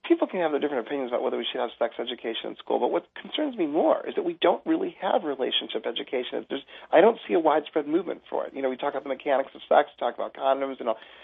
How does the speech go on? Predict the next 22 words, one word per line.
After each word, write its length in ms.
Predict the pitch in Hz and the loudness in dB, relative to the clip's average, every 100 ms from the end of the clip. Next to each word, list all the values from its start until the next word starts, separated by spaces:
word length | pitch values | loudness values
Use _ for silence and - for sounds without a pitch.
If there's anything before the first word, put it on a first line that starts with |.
| - | 2
all 120 | 160 170 | 4 6
these 100 | 151 | 4
other 180 | 135 | 0
things. 340 | 135 240 175 185 | 2 4 4 2
Not 160 | 165 151 | 0 0
that 100 | 143 | -6
people 200 | 156 135 - | -4 -2 -2
shouldn't, 180 | 127 | -2
not 140 | 139 139 | -2 -2
that 100 | - - | -6 -8
students 260 | 151 131 - | -6 -4 -2
shouldn't 200 | 147 131 | -4 -4
be 240 | 123 110 - | -10 -10 -12
informed 340 | 123 175 247 | 0 4 4
about 160 | 180 - | 4 0
those 120 | 131 - | -4 -6
things. 180 | 107 - - - - _ | -8 -10 -20 -20 -20 _
But, 220 | 180 - - _ | 8 8 0 _
you 60 | - | 0
know, 80 | - 190 | 0 0
to 60 | |
me, 220 | 170 269 | 2 2